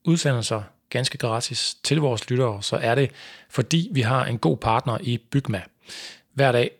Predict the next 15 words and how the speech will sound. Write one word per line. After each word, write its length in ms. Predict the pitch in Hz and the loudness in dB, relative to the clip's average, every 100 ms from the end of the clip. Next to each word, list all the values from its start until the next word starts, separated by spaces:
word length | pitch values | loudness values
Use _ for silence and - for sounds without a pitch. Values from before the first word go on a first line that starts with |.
| _ - | _ -4
finder 240 | - 113 | 0 2
vores 440 | 104 98 95 - - | 2 0 -2 -4 -4
eksperter 460 | 110 - 120 127 127 - - | -6 0 0 0 -2 -4 -4
dagens 220 | 117 95 | -2 -4
detalje. 500 | 110 - 127 165 143 _ _ _ _ - | -4 0 2 2 0 _ _ _ _ -4
Den 120 | 113 | -2
taler 240 | 98 143 131 | 2 2 4
vi 100 | 120 | 2
om, 220 | 117 - | 2 0
og 100 | 110 | -2
her 200 | 120 113 | 0 0
nævner 280 | 110 120 135 | 0 0 0
vi 100 | 110 | 0
vores 280 | 98 95 | -4 -8
partner 500 | - 113 131 - 95 | -4 -2 -2 -2 -10